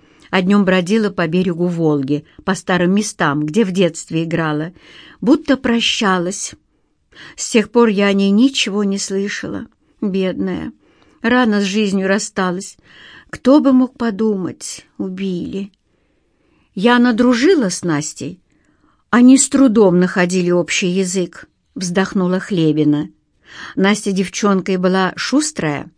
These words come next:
веселая, озорная, а Яна будто ларчик закрытый, насупится и думает о чем-то своем. Ни с соседскими детьми играть не хотела, ни взрослым помогать по хозяйству.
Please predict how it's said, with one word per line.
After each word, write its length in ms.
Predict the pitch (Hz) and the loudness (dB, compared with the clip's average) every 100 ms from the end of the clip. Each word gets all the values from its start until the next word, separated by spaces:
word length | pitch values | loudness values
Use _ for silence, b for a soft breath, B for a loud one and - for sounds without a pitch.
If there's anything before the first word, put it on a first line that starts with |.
| _ - | _ -8
веселая, 600 | 185 - 254 339 160 156 | -4 0 2 2 2 -2
озорная, 640 | 160 170 185 285 277 160 B B B - | -2 0 2 2 2 -4 B B B -6
а 140 | 196 | -4
Яна 560 | 180 269 349 208 131 139 b b b b - | 0 2 2 2 0 -8 b b b b -2
будто 320 | 277 330 359 | -2 0 0
ларчик 500 | 330 151 - - 143 | 2 0 -2 -8 -6
закрытый, 680 | 165 160 - 127 - 87 _ B B - | -8 -8 -10 -10 -12 -18 _ B B 0
насупится 760 | 156 151 - 294 302 156 - | 2 2 4 4 2 -6 -2
и 80 | 160 | -2
думает 460 | 151 190 262 247 175 | 2 4 4 4 -2
о 80 | 160 | -6
чем-то 320 | - 170 175 | -4 -6 -6
своем. 560 | - 175 170 143 131 - _ B B B B | -6 -4 -2 -2 -4 -8 _ B B B B
Ни 140 | 226 | 4
с 80 | 277 | 4
соседскими 640 | 294 277 285 277 - 269 269 | 4 2 2 0 4 6 6
детьми 600 | 262 269 196 196 262 247 | 4 2 2 4 6 4
играть 360 | 220 214 208 | 2 0 -2
не 120 | 202 | -4
хотела, 640 | 202 185 190 - 185 175 175 | -4 -8 -8 -6 -4 -4 0
ни 140 | 214 | 0
взрослым 640 | 190 175 175 254 240 214 | 0 2 2 2 0 -4
помогать 500 | 208 196 196 196 185 | -4 -4 -2 -4 -4
по 80 | 190 | -8
хозяйству. 800 | 185 180 180 180 175 - 170 | -6 -4 -4 -4 -6 -8 -8